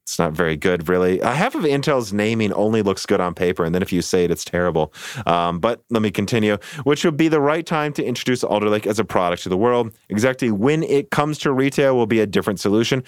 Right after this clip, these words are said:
but as long as Intel executes this year on the technology,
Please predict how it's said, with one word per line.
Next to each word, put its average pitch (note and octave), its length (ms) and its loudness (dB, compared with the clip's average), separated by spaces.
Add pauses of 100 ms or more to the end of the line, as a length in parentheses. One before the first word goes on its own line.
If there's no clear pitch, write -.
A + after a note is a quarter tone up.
(200)
but G#2 100 2
as G#2 140 0
long C3 240 0
as D3+ 100 -2
Intel C3+ 380 0
executes B2 560 -2
this B2+ 340 0
year G3+ 280 4
on D#3 220 0
the F3+ 100 0
technology, C#3 840 0